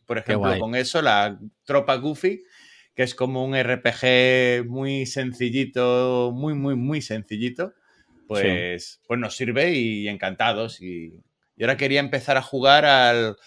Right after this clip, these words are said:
Speaker 1: creo que se llama uno de Mickey y Donald, de la Sega. Creo que es el World
Speaker 2: Sí.
Speaker 1: of Illusion o Castle of Illusion, no, creo
Speaker 2: El
Speaker 1: que es
Speaker 2: Castle
Speaker 1: World
Speaker 2: of,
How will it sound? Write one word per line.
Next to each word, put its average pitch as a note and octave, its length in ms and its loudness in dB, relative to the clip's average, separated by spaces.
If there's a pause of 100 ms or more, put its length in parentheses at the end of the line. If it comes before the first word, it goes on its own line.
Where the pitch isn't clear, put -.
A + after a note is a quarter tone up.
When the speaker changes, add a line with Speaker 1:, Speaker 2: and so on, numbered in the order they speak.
(220)
Speaker 1:
creo C3+ 160 -4
que F3+ 100 -6
se E3+ 120 -8
llama C#3 160 0
uno D3+ 160 -4
de E3 100 -2
Mickey E3+ 360 -4
y D#3+ 40 0
Donald, A2 360 -4
de A2+ 80 0
la A2 160 -2
Sega. F#2 320 -6
Creo A2+ 120 -8
que A#2 80 -12
es A2+ 120 -12
el G#2 160 -6
World B2 280 4
Speaker 2:
Sí. A#2 60 6
Speaker 1:
of G2+ 80 2
Illusion E3 400 0
o B2 80 -6
Castle C3 340 -2
of B2+ 120 -8
Illusion, C#3+ 360 -8
no, C3 140 -16
creo A#2+ 140 0
Speaker 2:
El A#2 60 2
Speaker 1:
que B2 40 -2
es - 40 2
Speaker 2:
Castle D3 260 8
Speaker 1:
World D#3 100 12
Speaker 2:
of, C#3 100 2